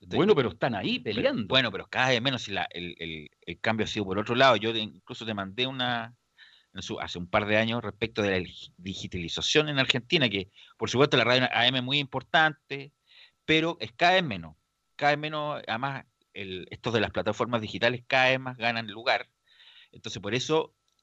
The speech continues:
Speaker 2: las radios, no solamente la F M y la A M, tienen que ser multiplataformas para que se escuchen, porque hay mucha gente que no escucha lo que estamos hablando nosotros, pero lo pueden escuchar en algún otro momento, en una cápsula en Twitter, una cápsula en YouTube,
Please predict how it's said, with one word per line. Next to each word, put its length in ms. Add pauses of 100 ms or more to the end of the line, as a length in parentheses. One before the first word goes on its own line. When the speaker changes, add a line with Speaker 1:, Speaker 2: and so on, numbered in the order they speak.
(180)
Speaker 2:
las 180
radios, 460
no 60
solamente 500
la 160
F 300
M 120
y 40
la 140
A 40
M, 300 (100)
tienen 240 (300)
que 100
ser 200
multiplataformas 1120
para 200
que 100
se 100
escuchen, 360
porque 200
hay 60
mucha 200
gente 280
que 100
no 80
escucha 580 (280)
lo 80
que 60
estamos 260
hablando 260
nosotros, 380
pero 140
lo 100
pueden 180
escuchar 280
en 60
algún 140
otro 140
momento, 560 (240)
en 120
una 180
cápsula 460
en 120
Twitter, 400
una 180
cápsula 500 (240)
en 140
YouTube, 360